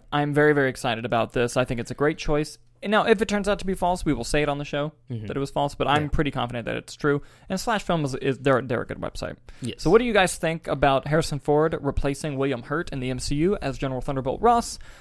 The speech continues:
Speaker 1: Let us know in the comments as we move on to our next story. Nick, what you got for us next?
Speaker 2: Next story comes to us from The Hollywood Reporter. Um, in the, uh, more Blade news,
Speaker 1: Mm-hmm.
Speaker 2: uh, previously reported that the director was leaving. So in the wake of parting ways with director Bassam Tariq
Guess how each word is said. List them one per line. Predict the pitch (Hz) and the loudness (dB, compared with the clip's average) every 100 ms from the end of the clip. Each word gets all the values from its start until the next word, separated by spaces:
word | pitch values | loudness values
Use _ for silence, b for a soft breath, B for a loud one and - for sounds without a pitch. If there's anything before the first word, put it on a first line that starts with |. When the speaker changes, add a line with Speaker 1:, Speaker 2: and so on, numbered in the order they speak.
| B | B
Speaker 1:
Let | - 202 | 0 0
us | 190 | 2
know | 180 | 0
in | |
the | 160 | 0
comments | 170 156 151 - | 0 0 -2 -4
as | 147 | -4
we | 139 | 0
move | 139 | 2
on | 135 135 | 2 2
to | 131 | 0
our | |
next | 131 151 - | 0 -4 -2
story. | 160 156 160 156 | 0 0 -2 -2
Nick, | 190 226 - b b - | -4 -4 -8 b b -8
what | 147 | -2
you | 143 | 0
got | 135 | 0
for | 123 | -2
us | - | -4
next? | - - - | -8 -4 -2
Speaker 2:
Next | 139 - | 0 4
story | 175 | 4
comes | - 147 151 | 6 2 2
to | 175 | 0
us | - | 0
from | 160 | 2
The | 120 | 0
Hollywood | - 127 139 151 151 139 | 2 4 6 6 4 2
Reporter. | 110 110 - 165 180 117 - - b b b b - | 0 0 2 2 0 -2 -4 -8 b b b b 6
Um, | 117 117 107 98 - - - - | 10 10 8 4 -4 -12 -10 -2
in | 131 | 2
the, | 120 117 107 - 123 | 4 2 0 -2 4
uh, | 113 107 | 6 8
more | 131 | 6
Blade | 151 127 147 175 123 - | 6 2 2 0 -4 -8
news, | 110 98 95 127 - - | -8 -8 -8 -6 -6 -6
Speaker 1:
Mm-hmm. | 135 120 | 0 4
Speaker 2:
uh, | 104 101 101 | 4 4 2
previously | - 123 113 123 | 4 4 2 2
reported | 110 - 117 110 104 101 107 | 2 2 2 4 2 0 0
that | 101 95 - | 0 0 -4
the | |
director | 107 104 - 101 | -2 -2 -4 -10
was | - | -10
leaving. | 101 104 123 156 | -8 -4 -4 -4
So | - 117 107 | 0 2 4
in | 110 | 4
the | 113 | 4
wake | 127 135 123 | 4 2 0
of | - | 2
parting | - 135 143 | 6 6 6
ways | 120 127 143 | 4 4 2
with | 127 | 0
director | 113 110 - | 2 0 0
Bassam | 110 - 113 113 107 | -2 0 0 0 -2
Tariq | 110 135 | -4 -4